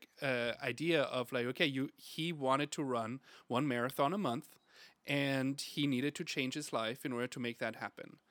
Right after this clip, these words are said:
And that, that was his long-term goal. And so this, uh, this sounds very familiar, um, when you compare it to the, the Vanderchuk, um,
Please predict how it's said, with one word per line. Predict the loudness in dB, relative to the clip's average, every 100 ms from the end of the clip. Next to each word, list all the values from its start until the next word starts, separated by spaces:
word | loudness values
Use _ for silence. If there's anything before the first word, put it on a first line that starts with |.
| -20 -20 -14 2
And | 4 4 2
that, | 4 4 6
that | 4
was | 4 2
his | -2 4
long-term | 4 4 0 -2 0
goal. | 0 0 -2
And | -4
so | 0 2
this, | 0 2
uh, | 4 4
this | 2
sounds | 2 2 2
very | 0 2 2 -2
familiar, | -2 0 2 2 0 -2 -6 -20 -20 -20 0
um, | 4 6 4 0
when | -2
you | -2
compare | 0 2 4
it | 4 4
to | 2
the, | 2 0
the | 0 -2
Vanderchuk, | 0 -2 -4 -6 -8 -12 -6
um, | 0 0 0 -6